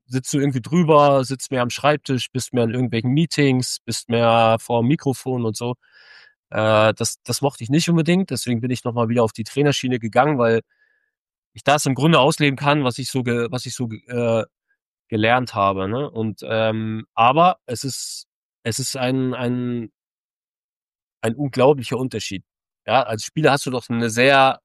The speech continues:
eigene Wahrnehmung. Du siehst natürlich nicht nur dich, du siehst auch noch deine Kameraden so drumherum, du siehst natürlich auch irgendwie den Trainer.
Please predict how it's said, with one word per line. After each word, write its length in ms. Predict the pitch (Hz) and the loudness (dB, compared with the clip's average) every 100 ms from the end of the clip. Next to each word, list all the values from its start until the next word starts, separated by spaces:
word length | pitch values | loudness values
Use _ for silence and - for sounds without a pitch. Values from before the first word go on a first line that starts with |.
| _ _ _ _ _ | _ _ _ _ _
eigene 520 | 120 147 147 135 120 | 2 4 2 0 2
Wahrnehmung. 540 | 127 151 156 147 151 139 | 4 4 2 0 0 -2
Du 100 | 110 | -6
siehst 380 | 127 147 - | -6 -8 -2
natürlich 580 | 123 117 151 151 135 - - | -2 0 -2 -4 -4 -10 -2
nicht 320 | 127 202 - | 0 2 4
nur 160 | 151 | 2
dich, 360 | 120 175 247 - | 4 0 0 -4
du 120 | 113 | -10
siehst 340 | 107 104 135 - | -10 -12 -14 -12
auch 80 | 113 | -6
noch 160 | 113 | -4
deine 300 | - 107 107 | -2 0 0
Kameraden 460 | - 104 101 131 127 | -2 -4 2 2 2
so 80 | 113 | -6
drumherum, 500 | - 98 117 202 180 | -8 -2 2 2 2
du 80 | |
siehst 200 | 113 117 113 | 0 -2 -4
natürlich 340 | - 110 113 | -6 -8 -4
auch 100 | 107 | -4
irgendwie 260 | 110 101 107 | -6 -10 -10
den 140 | 95 | -10
Trainer. 420 | - 131 160 160 | -8 -2 0 0